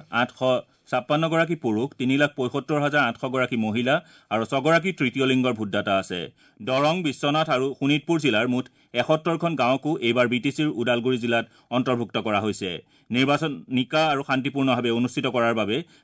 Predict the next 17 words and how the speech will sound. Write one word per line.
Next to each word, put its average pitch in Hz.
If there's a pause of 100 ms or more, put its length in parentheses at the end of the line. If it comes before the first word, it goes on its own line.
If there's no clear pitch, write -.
(140)
জিলা 135
প্ৰশাসনে 127
প্ৰয়োজনীয় 123
সকলো 113
ব্যৱস্থা 104 (380)
গ্ৰহণ 101 (100)
কৰিছে। 92 (640)
প্ৰধানমন্ত্ৰী 196
নৰেন্দ্ৰ 143
মোদীয়ে 123 (140)
পঁয়সত্তৰ 175
সংখ্যক 190
জন্মদিনৰ 143
সৈতে 143
সংগতি 135
ৰাখি 151
পালন 120